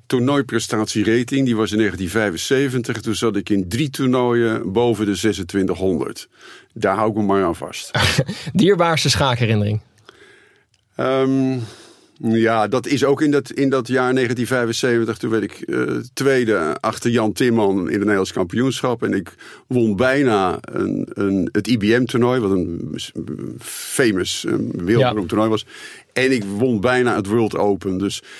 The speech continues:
Speaker 1: ik won,
Speaker 2: Dat is goed schaakjaar
Speaker 1: eh, eh, dat was
Speaker 2: geweest.
Speaker 1: een heel goed schaakjaar. Daar, daar, ja, dat is eigenlijk een, een mooi schaakjaar, negentien vijfenzeventig.
Speaker 2: Eens of oneens, schaken is het waard om je leven aan te wijden?
Speaker 1: Ehm, nee, maar ik zou het er altijd, eh, bij doen.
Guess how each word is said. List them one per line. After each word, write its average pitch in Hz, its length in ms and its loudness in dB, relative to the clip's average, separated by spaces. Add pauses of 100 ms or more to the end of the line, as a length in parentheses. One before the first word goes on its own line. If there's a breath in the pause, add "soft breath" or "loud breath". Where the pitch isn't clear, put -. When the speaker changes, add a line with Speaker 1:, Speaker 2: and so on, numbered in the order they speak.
(160 loud breath)
Speaker 1:
ik 107 140 -2
won, 110 280 0
Speaker 2:
Dat 95 180 -2
is - 80 0
goed 165 160 2
schaakjaar 131 380 0
Speaker 1:
eh, - 40 2
eh, 143 60 2
dat - 0 -
was 143 80 2
Speaker 2:
geweest. 151 120 2
Speaker 1:
een 147 140 2
heel 143 80 0
goed 175 100 0
schaakjaar. 110 520 0
Daar, 131 320 0
daar, 113 140 0
ja, 107 80 -2
dat 107 100 -4
is 110 100 -2
eigenlijk 143 300 0
een, 151 60 0
een 165 60 2
mooi 170 120 2
schaakjaar, 92 440 -2
negentien 127 240 0
vijfenzeventig. - 760 -2 (460 loud breath)
Speaker 2:
Eens 180 280 2
of 139 100 -2
oneens, 131 520 2
schaken 175 420 2
is 135 80 2
het 135 100 2
waard 143 260 2
om 139 80 0
je 131 60 2
leven 135 260 4
aan 110 60 0
te 110 80 -2
wijden? 107 300 0 (1500 soft breath)
Speaker 1:
Ehm, 123 720 2 (720 loud breath)
nee, 123 560 2 (100)
maar 95 440 0
ik 107 160 0
zou 104 160 0
het - 100 -2
er 98 60 -4
altijd, 117 320 -2
eh, 135 140 2
bij 110 240 0
doen. 76 240 -8